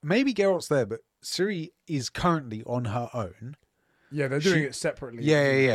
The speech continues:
Speaker 1: yeah.
Speaker 2: It looked like they were together when I wrote it
Speaker 1: Yeah,
Speaker 2: down. I was
Speaker 1: yeah,
Speaker 2: like,
Speaker 1: yeah.
Speaker 2: "No, they're separate."
Speaker 1: And then she f-, falls somehow, uh,
Speaker 2: Yeah.
Speaker 1: and, like, busts her lip, and then a stranger comes, and
Speaker 2: Yeah.
Speaker 1: <gasps> it's Triss, and
Speaker 2: Oh.
Speaker 1: she heals her, her
Speaker 2: Her face.
Speaker 1: face, and then she's like,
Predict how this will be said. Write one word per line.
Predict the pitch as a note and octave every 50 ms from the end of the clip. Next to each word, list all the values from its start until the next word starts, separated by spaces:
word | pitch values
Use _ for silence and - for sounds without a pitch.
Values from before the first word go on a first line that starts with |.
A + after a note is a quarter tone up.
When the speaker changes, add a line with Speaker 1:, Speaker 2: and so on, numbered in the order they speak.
| F#2+
Speaker 1:
yeah. | -
Speaker 2:
It | E3 G3+
looked | A3 A#3+ A3
like | A3 G3+
they | G3
were | G3 F#3
together | F3 - E3 D#3 E3+ E3 D3 D3
when | C3+ C#3 C#3+
I | C#3+
wrote | D3 C#3+ C#3 C#3
it | C3+
Speaker 1:
Yeah, | C3+
Speaker 2:
down. | B2 A#2
I |
was | A2+ A2
Speaker 1:
yeah, | G#2 F#2
Speaker 2:
like, | F2
Speaker 1:
yeah. | - A#2+
Speaker 2:
"No, | A#2
they're | A#2 A2+
separate." | - - A#2+ - - C3+
Speaker 1:
And | C#3+ D3
then | D3+ C#3
she | - - D3
f-, | C3 - - - - _ _ _
falls | - - - A3+ G3+ B2 G2 A2+ D3 F#3+ G#3+ - - - -
somehow, | - - - - B2 G#2+ G2+ G2 F#2+ G2 F#2 F#2 G2+ A#2 B2+ - _ _ _ _ _ _ -
uh, | B2+ B2 A#2+ A#2+ A#2 A#2+ A2+
Speaker 2:
Yeah. | A2 - A#2+
Speaker 1:
and, | A2 G#2+
like, | A2 A#2 A#2+ - -
busts | D#3+ D#3+ - - - -
her | D#3 C3+
lip, | B2+ C3 B2 G#2+ G#2+ - - - -
and | A#2+ A#2+ A#2+
then | A#2 G#2+ G#2 G#2 G2+ A2 - _ -
a | A#2 G#2+
stranger | - - - - D#3 E3 F3 E3 C#3 A2 F#2+ F#2
comes, | - - - G#2+ F#2+ F#2 F#2+ A2 B2+ B2 - - F2 F2 F2+
and | F#2 C3+ C3 A#2+ -
Speaker 2:
Yeah. | G#3+ G#3+ F3+ F#2 -
Speaker 1:
<gasps> | -
it's | - A2+ - -
Triss, | - - G#2+ F2+ G#2+ A2+ - - - - _ _ _ _ -
and | A#2
Speaker 2:
Oh. | A2+
Speaker 1:
she | G#2 B2+ A#2
heals | G2+ D3 D3 C#3+ C#3 -
her, | - C3+ B2+ B2 B2
her | - B2 A#2 A2+ A2+ G#2+ G#2 G#2+ G#2 G#2 - _ _ _ _ _ _ _ _ _ _ _ _ _
Speaker 2:
Her | - A2
face. | - - B2+ A#2 G#2 -
Speaker 1:
face, | - B2+ A2 G#2 A#2 - - -
and | - C3+ A#2+
then | A#2+ A2+
she's | - - B2+ A2+ A#2+
like, | A2+ A2+ A2+ - -